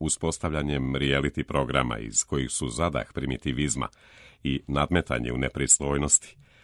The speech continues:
pretvorili medijski prostor u legitimni stupidarijum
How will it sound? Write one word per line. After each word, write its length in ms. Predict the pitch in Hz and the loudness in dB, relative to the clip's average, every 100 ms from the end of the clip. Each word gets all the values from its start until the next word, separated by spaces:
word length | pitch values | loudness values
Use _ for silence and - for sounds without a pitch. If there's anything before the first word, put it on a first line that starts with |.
| - - | -16 -4
pretvorili 500 | 78 - 110 110 82 | -2 0 0 2 2
medijski 480 | 78 90 80 - 64 | 2 2 2 0 0
prostor 500 | 64 80 - 98 87 | 0 0 0 0 0
u 60 | |
legitimni 600 | 73 98 127 - 85 73 | 2 0 0 0 0 2
stupidarijum 880 | - - 73 76 67 71 69 57 53 | 2 0 -2 0 2 2 0 -2 -8